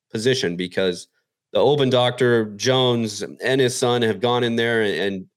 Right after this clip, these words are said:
and diddled and dangled and, and changed everything up, where you had massive fla-,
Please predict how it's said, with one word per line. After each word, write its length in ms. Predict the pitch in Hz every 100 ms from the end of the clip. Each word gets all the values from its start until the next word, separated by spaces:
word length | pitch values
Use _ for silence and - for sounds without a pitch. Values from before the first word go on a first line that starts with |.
| _ _ _ _ _ _
and 300 | 104 101 95 - _ -
diddled 400 | 143 143 139 127
and 120 | 107
dangled 540 | 135 131 131 131 123
and, 140 | 110 98
and 160 | 104 98
changed 460 | - 139 135 117
everything 420 | 135 123 123 117 113
up, 180 | 110 110
where 100 | 107
you 140 | 104
had 220 | 104 98
massive 440 | 104 117 120 113 -
fla-, 320 | 117 110